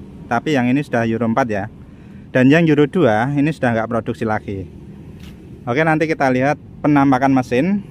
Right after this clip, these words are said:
dan juga kita bandingkan suaranya ya, biar lebih mantap. Kita ke mesin yang Euro dua dulu. Kalau yang Euro dua, ini kode mesinnya empat D tiga empat. Kalau yang Euro empat, empat V dua satu ya.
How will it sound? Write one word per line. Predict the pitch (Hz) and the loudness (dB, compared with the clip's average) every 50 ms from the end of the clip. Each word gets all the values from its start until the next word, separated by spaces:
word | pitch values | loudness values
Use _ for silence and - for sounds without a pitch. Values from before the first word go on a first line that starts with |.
| - - | -16 -10
dan | - 120 117 113 110 | -4 -4 -4 -2 -2
juga | 120 110 - - 139 147 156 160 160 160 165 165 151 - - - | -4 -6 0 2 4 4 6 6 4 4 2 0 -2 -10 -8 -6
kita | 143 139 143 143 127 | -4 0 0 0 2
bandingkan | - 127 120 120 120 120 123 139 151 156 139 | 2 2 2 2 0 2 2 2 0 0 0
suaranya | - 147 139 135 131 127 127 131 135 143 139 | 0 2 4 4 4 4 4 4 4 4 4
ya, | 117 101 101 107 113 - - - - - - | 2 0 -2 -6 -10 -14 -20 -20 -20 -20 -4
biar | - 131 127 120 120 | 0 2 2 2 2
lebih | - 123 117 | 0 0 0
mantap. | 113 110 110 104 - 104 - - - - - - - - - - - - - | 0 0 -2 -2 -4 -6 -6 -8 -18 -20 -18 -18 -20 -20 -20 -20 -20 -20 -12
Kita | - 139 139 135 185 185 170 | -4 -4 0 2 2 2 4
ke | 160 156 151 147 143 | 4 4 4 6 4
mesin | 147 139 - 175 175 160 | 4 4 2 2 4 4
yang | 139 131 131 | 4 4 4
Euro | 131 135 135 139 139 | 4 4 4 4 4
dua | 135 - 127 135 131 | 2 4 4 4 4
dulu. | 131 135 127 110 107 107 120 165 185 - - - - - - - - - - - 127 | 4 2 2 2 0 0 -2 -2 -4 -6 -12 -20 -20 -20 -20 -20 -20 -20 -10 -4 -2
Kalau | 127 135 139 | 0 2 4
yang | 135 131 131 | 4 4 4
Euro | 131 131 131 135 139 | 4 2 2 0 -2
dua, | - 180 180 156 127 113 113 123 143 160 143 110 107 - | -2 2 2 4 4 4 2 2 0 -2 -6 -12 -14 -8
ini | 123 127 143 165 170 | -4 -2 -2 -2 0
kode | 156 147 123 - 131 | -2 -2 0 2 2
mesinnya | 127 131 127 143 131 127 147 156 160 | 2 2 2 2 0 2 2 2 0
empat | 156 143 131 131 123 - - | 0 0 0 0 -2 0 -2
D | 143 | -2
tiga | 135 135 127 - 123 | -2 -2 -2 -2 -2
empat. | 117 113 98 107 104 101 - - - - - - - - - - - - - - - - - - | -2 -2 -2 -2 -4 -4 -6 -10 -20 -20 -20 -20 -20 -20 -20 -20 -20 -20 -20 -20 -20 -20 -20 -6
Kalau | - 117 120 | -4 -2 0
yang | 127 131 131 131 127 | 2 2 2 2 0
Euro | 131 127 123 | 2 2 2
empat, | 123 123 143 156 165 - - | 0 2 0 0 -2 -2 -6
empat | 139 123 127 131 - - | -4 -4 -4 -4 -4 -4
V | - 143 131 | -4 -4 -2
dua | - 120 120 - | -2 -4 -2 -2
satu | - 117 117 120 139 127 | -2 -4 -2 0 -2 -2
ya. | 110 104 104 107 | -2 -2 -6 -10